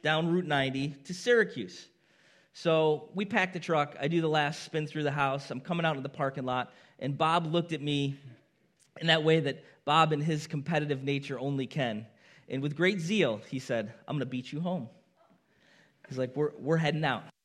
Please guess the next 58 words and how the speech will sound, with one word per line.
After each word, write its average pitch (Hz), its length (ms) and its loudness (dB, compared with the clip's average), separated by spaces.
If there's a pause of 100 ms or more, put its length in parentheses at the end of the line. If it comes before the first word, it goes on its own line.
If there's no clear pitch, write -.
(140)
We'll 127 100 -6
see - 180 -6
you 147 80 0
there." 131 120 0
And 131 80 2
I 165 60 6
could 170 220 -2
tell 170 340 4
he 151 180 -2
wanted 135 260 0
to 131 60 -6
be 120 120 -6
first. - 480 -4 (640)
Um, 135 480 6 (100)
so 165 240 2
him 196 260 6
and 233 140 4
Bobby 175 320 6
got 165 160 4
in 185 60 -6
the 185 40 -4
car, 143 280 2
and 151 80 0
a 160 40 -2
couple 160 240 0
of 151 60 4
Bobby's 143 380 0
kids 151 500 -2 (140)
jumped 151 240 -2
in 135 80 -2
the 131 40 -2
car. 131 280 2
I 143 80 4
say 160 160 0
a 147 40 2
couple 156 280 -2
of 139 60 -2
Bobby's 131 280 0
kids 127 260 -4
'cause 127 140 -10
he 123 120 -10
has 120 140 -6
seven. 107 440 -6 (580)
Um, 135 340 2 (260)
<clears throat> - 280 -16
I 180 380 2
don't 165 100 4
remember 160 300 2
which 143 200 -2
ones. 120 480 -4
I 143 100 2
lost 143 260 0
track 139 260 0
after 131 240 -2
three, 143 540 -2
and 139 120 -4
I'm 131 200 -2
learning, 151 380 0